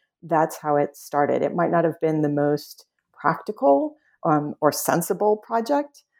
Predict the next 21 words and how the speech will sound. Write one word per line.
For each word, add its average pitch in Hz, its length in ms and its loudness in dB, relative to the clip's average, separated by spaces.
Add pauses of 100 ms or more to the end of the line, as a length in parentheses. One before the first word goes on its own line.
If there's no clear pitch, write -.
(240)
but 175 140 -2
in 180 180 2
the 165 140 2
end, 156 340 0
it's 165 160 -4
the - 80 -4
one 160 220 0
that 151 320 2
I, 160 200 -2
I 165 100 -2
did 175 200 2
manage 170 340 -2
to 180 80 -8
do, 170 260 2
and, 147 440 -4
um, 139 460 -6 (680)
and 143 300 -2
I'm 139 120 -8
quite - 200 -4
proud - 220 2
of. - 160 -4